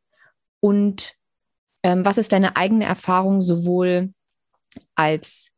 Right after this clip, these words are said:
ähm, selbst Betroffener, also e-, ehemals, äh, depressiv Erkrankter und auch als, ähm, Partner beziehungsweise Angehöriger? Also du hast ja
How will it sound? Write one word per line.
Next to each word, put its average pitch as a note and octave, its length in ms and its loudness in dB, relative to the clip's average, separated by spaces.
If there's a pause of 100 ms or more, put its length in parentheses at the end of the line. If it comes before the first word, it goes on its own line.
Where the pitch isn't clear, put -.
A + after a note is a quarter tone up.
(420)
ähm, D3+ 400 -2
selbst D#3+ 380 0
Betroffener, A#3 680 0
also D#3 460 0
e-, - 200 -6
ehemals, F3+ 800 0
äh, E3 100 -2
depressiv F3+ 500 -4 (120)
Erkrankter C4+ 680 0 (400)
und C4 260 2
auch B3 420 -2 (500)
als, F#3+ 460 0 (440)
ähm, E3 520 -2 (180)
Partner G3+ 260 2
beziehungsweise F#3+ 480 0
Angehöriger? E3+ 720 0 (380)
Also E3+ 140 0
du G3+ 120 2
hast A3 200 -2
ja F3+ 200 0